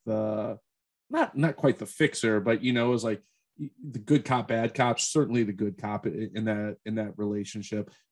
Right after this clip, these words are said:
Um, your mom sounds like she maybe played a, a similar role. So, um, let's maybe hone in on her and, and talk about maybe some qualities that you picked up from your mom that it, it sounds like, because again, you just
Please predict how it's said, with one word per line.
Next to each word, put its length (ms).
Um, 420
your 160
mom 240
sounds 340
like 100
she 120
maybe 280
played 320
a, 200
a 60
similar 520
role. 460
So, 340
um, 420
let's 200
maybe 380
hone 260
in 120
on 160
her 300
and, 260
and 120
talk 240
about 300
maybe 160
some 160
qualities 640
that 120
you 100
picked 220
up 100
from 160
your 100
mom 300
that 200
it, 240
it 140
sounds 320
like, 220
because 240
again, 420
you 80
just 260